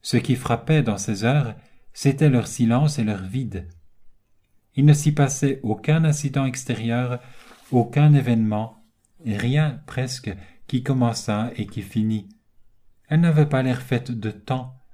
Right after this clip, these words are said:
Le temps s'y écoulait perceptiblement contre une autre réalité plus profonde et fixe, cachée derrière la durée.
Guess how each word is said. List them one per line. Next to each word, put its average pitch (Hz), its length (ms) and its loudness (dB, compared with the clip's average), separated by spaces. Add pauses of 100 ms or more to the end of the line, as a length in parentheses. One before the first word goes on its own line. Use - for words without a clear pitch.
(320)
Le 147 260 6
temps 175 180 2
s'y 170 200 2
écoulait 160 340 0
perceptiblement 147 920 2
contre 127 340 -4
une 123 140 2
autre 185 260 0
réalité 123 640 -2
plus 127 200 -4
profonde 143 540 -2
et 110 80 -2
fixe, - 440 -8 (500)
cachée 147 360 0
derrière 110 420 -2
la 107 100 -4
durée. 98 440 -6